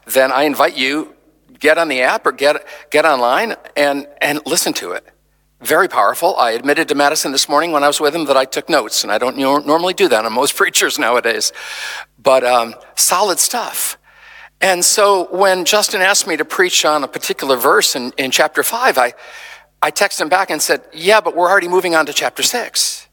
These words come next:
And he eventually texted back and said, "No, I, I've got a specific verse I want you to look at. We'll look at it in just a moment." I said, "You want me to go over the same section again?" And I thought he had lost himself.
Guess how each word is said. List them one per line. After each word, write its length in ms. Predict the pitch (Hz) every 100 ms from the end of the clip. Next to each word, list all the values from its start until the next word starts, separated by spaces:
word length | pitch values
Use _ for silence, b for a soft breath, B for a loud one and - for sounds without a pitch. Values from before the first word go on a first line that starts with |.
| _ _ _ _ _ _ _ _ _ _ _ _ -
And 260 | 143 139
he 140 | 139 147
eventually 400 | 131 147 - 131
texted 260 | 147 135
back 220 | 147 139 160
and 100 | 147
said, 220 | 147 135
"No, 240 | 147 165
I, 180 | 160 135
I've 80 | 139
got 120 | 139
a 20 |
specific 560 | - - 135 202 180 147
verse 320 | 147 143 -
I 40 |
want 220 | 131 135 -
you 60 |
to 40 | 127
look 200 | 131 104
at. 180 | 98
We'll 120 | 92 95
look 120 | 123
at 60 |
it 20 | 120
in 60 |
just 180 | 110 -
a 40 |
moment." 280 | 120 117 101 - B B B B B B B -
I 80 |
said, 200 | 180 190 - -
"You 120 | 175
want 140 | 185 240
me 60 |
to 60 | 208
go 140 | 185
over 140 | 185 185
the 80 | 220
same 560 | - 175 208 214 220 _ _ _ _
section 540 | - - 202 - 208 190
again?" 460 | 160 139 143 285 339 _ _ _ _ _ _ _ _ _ _ _ -
And 260 | 165 160 - - _ _ _ _ _ -
I 120 | 170
thought 340 | - 170 156
he 140 | 143 143
had 200 | 139 - - _ _
lost 280 | 147 160 -
himself. 520 | 127 - 95 - -